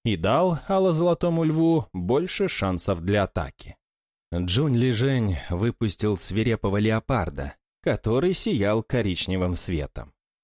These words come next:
Его кожа также была коричневой, с узорами,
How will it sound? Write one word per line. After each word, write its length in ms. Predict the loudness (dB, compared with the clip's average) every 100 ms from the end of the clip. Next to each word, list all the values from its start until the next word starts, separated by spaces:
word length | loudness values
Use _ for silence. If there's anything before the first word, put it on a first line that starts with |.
| _ _ -6
Его 260 | -2 -2
кожа 360 | 0 0 2 0
также 440 | 0 0 0 -2
была 200 | 0 0
коричневой, 840 | 0 -2 -2 -2 -2 0 2 0 -4 _ -10
с 160 | -2
узорами, 680 | 0 2 0 0 -2 -2 -4